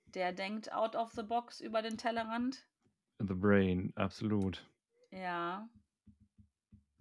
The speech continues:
Speaker 1: Ah, das ist in der Tat, ähm, okay, also Menschen, die nicht mehr da sind, helfen dir wahrscheinlich nicht weiter an der Stelle.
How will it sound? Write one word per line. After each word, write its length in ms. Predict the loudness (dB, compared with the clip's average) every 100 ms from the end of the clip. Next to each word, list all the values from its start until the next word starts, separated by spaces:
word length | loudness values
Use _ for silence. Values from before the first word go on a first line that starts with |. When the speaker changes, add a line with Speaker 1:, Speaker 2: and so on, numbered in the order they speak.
| -20 _ _ -20 _ -12
Speaker 1:
Ah, 280 | -10 -6
das 160 | -8 -8
ist 140 | -12
in 220 | -10 -4 -2
der 140 | -2
Tat, 440 | -2 -2 -2 -4 -8
ähm, 1000 | -4 -2 -4 -8 -10 -12 -12 -14 -16 _ -20 _ _ _ -14
okay, 300 | -10 -8 -2
also 280 | -2 -2 -6
Menschen, 420 | -6 -2 -2 -4 -4
die 80 | -2
nicht 180 | 0
mehr 100 | 2
da 160 | 6 6
sind, 160 | 4 0
helfen 260 | -2 0
dir 160 | 0 0
wahrscheinlich 380 | 0 0 -2 -4
nicht 160 | 0
weiter 260 | 2 2 0
an 120 | 0
der 100 | -2
Stelle. 360 | -2 0 0